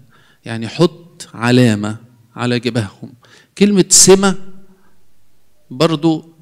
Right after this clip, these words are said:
في اللغة الأصلية معناها التاو دي، حرف الصليب، علامة الصليب. برضو الآباء يتأملوا فيها، يقول لك إن ده حط علامة الصليب على الناس دول. أصل الناس دول عايشين الصليب،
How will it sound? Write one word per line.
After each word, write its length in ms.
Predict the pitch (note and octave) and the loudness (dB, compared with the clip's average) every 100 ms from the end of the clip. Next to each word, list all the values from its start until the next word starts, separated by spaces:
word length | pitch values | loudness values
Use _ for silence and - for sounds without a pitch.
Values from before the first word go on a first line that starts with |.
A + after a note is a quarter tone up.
| _ _ | _ _
في 100 | - | -10
اللغة 300 | C3+ C3+ D#3 | -8 -4 -2
الأصلية 540 | C3+ C3 - C#3 D3+ C#3 | -2 -2 -4 -2 -4 -6
معناها 540 | B2 A#2 C3 B2+ - | -6 -8 -8 -8 -8
التاو 440 | C3 - B2+ A#2+ A2+ | -12 -4 0 0 -2
دي، 180 | A2+ B2+ _ _ | -10 -18 _ _
حرف 300 | - B2+ - | -10 -10 -6
الصليب، 440 | - - B2 A#2+ - - | -2 -2 -2 -6 -8 -12
علامة 200 | B2+ C3 | -6 -4
الصليب. 460 | - - B2+ C3+ B2+ | -2 0 0 -2 -2
برضو 260 | D3 C#3 C3 | -2 0 0
الآباء 300 | C3+ D#3+ D3 | 0 2 0
يتأملوا 400 | C3+ C3 D3 D3 | 0 -2 0 2
فيها، 140 | D3 | 2
يقول 180 | D3 D3 | 2 2
لك 200 | C#3 - - - _ _ C3+ | 0 -4 -20 -20 _ _ -8
إن 200 | B2+ B2 | -6 -4
ده 180 | C#3+ - _ | -6 -10 _
حط 320 | - - - B2 | -6 -6 -6 -6
علامة 320 | B2+ C3+ C3+ | -2 -2 -2
الصليب 460 | B2+ - B2+ C#3+ C3+ | -2 0 2 2 2
على 140 | G#2+ | 0
الناس 240 | A2+ A2+ G#2+ | -4 -4 -4
دول. 280 | A2+ G#2+ - _ _ _ _ | -8 -10 -14 _ _ _ _
أصل 220 | B2+ - B2+ | -4 -2 0
الناس 360 | B2+ F#3 D#3+ | 2 2 2
دول 360 | - D3+ C#3+ B2+ - - - - | 4 4 4 0 -10 -20 -20 -6
عايشين 360 | B2 A#2 B2+ | -4 0 -2
الصليب، 460 | A#2 - A#2 A2+ | 0 -4 -4 -10